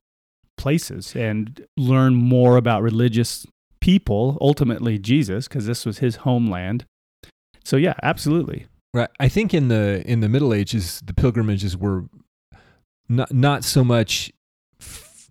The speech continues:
Speaker 2: just to go see, but they were expecting an experience, right? Like, they were looking for spiritual enlightenment.
Speaker 1: Right. And I, I think that's still the case. I mean,
Speaker 2: I-, in
Speaker 1: uh,
Speaker 2: some cases, right? But a lot of times it's just a tour, right?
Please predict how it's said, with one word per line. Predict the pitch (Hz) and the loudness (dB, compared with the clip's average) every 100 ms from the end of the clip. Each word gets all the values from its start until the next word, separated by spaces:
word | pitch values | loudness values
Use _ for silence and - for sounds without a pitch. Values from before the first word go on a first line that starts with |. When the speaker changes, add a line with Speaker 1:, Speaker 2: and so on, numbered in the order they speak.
| - | 0
Speaker 2:
just | 139 - | 2 4
to | 127 | 2
go | 107 98 | 2 0
see, | - - 160 143 | 0 -2 2 4
but | 113 104 107 | 2 0 0
they | 120 120 113 | 2 4 2
were | 107 107 110 | -2 0 0
expecting | 101 - - 135 120 101 | 0 -2 -2 0 0 -4
an | |
experience, | 82 - - 139 107 82 - | -6 -8 -2 -2 -2 -6 -6
right? | 107 107 87 | -4 -2 -4
Like, | 98 - | -6 -2
they | 117 | 0
were | 110 | 0
looking | 107 110 98 | 0 -2 -6
for | - 95 | -4 -6
spiritual | - 107 104 95 104 92 | -4 -2 0 0 -4 -2
enlightenment. | 90 92 110 85 85 73 - | -2 -4 -4 -6 -8 -10 -8
Speaker 1:
Right. | - 127 104 - - _ _ _ _ _ _ _ | 0 2 2 -4 -16 _ _ _ _ _ _ _
And | - 135 | 0 2
I, | 147 | 2
I | - | 0
think | 151 170 | 2 0
that's | 190 139 | 0 -8
still | - 139 | -2 2
the | 123 | 2
case. | - 110 110 120 - | 0 -2 -2 -2 2
I | |
mean, | 156 131 - - 143 - | 2 0 -6 -10 -6 -2
Speaker 2:
I-, | - | 2
in | 175 | 4
Speaker 1:
uh, | 160 | 4
Speaker 2:
some | - 202 | 4 4
cases, | 156 123 107 | 4 2 2
right? | 117 131 | 2 2
But | 131 | 2
a | |
lot | 131 147 | 4 4
of | 143 | 4
times | 131 110 | 2 2
it's | 110 | 0
just | 110 - | -4 -6
a | |
tour, | - 131 87 | -4 -2 -2
right? | - 98 | -4 -8